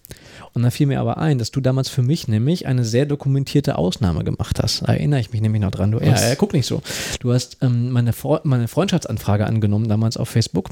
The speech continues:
Speaker 1: obwohl du es nämlich sonst nicht tatest, bevor du nicht irgendwie mal jemanden persönlich oder zumindest digital kennengelernt hast. Da wir es aber brauchten, um dieses Camp an den Start zu kriegen, hast du das gemacht.
Speaker 2: Das würde bedeuten, dass wir im März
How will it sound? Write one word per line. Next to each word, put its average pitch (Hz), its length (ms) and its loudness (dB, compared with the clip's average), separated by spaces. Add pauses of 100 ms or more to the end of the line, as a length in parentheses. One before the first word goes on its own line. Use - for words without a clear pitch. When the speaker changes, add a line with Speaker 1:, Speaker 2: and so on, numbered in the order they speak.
Speaker 1:
obwohl 135 340 2
du 175 60 -2
es 165 80 -6
nämlich 143 180 0
sonst 151 260 -2
nicht 151 320 0
tatest, - 600 -2
bevor 139 280 0
du 147 80 0
nicht 147 240 0
irgendwie 143 240 2
mal 135 280 2 (320)
jemanden 131 260 2
persönlich 135 460 2
oder 131 120 -2
zumindest 135 380 0
digital 131 380 2
kennengelernt 98 500 0
hast. - 260 -8 (200)
Da 120 180 0
wir 127 60 2
es - 80 -4
aber 120 180 0
brauchten, 117 480 0
um 117 120 -4
dieses 117 240 -2
Camp 180 220 0
an 120 80 -4
den 110 120 0
Start 104 240 0
zu 120 100 -6
kriegen, 156 300 0 (220)
hast - 240 2
du 117 40 0
das 110 160 2
gemacht. 110 460 -2 (500)
Speaker 2:
Das - 180 0
würde 120 180 2
bedeuten, 117 480 0
dass 131 180 0
wir 123 100 0
im 117 380 0
März - 840 -2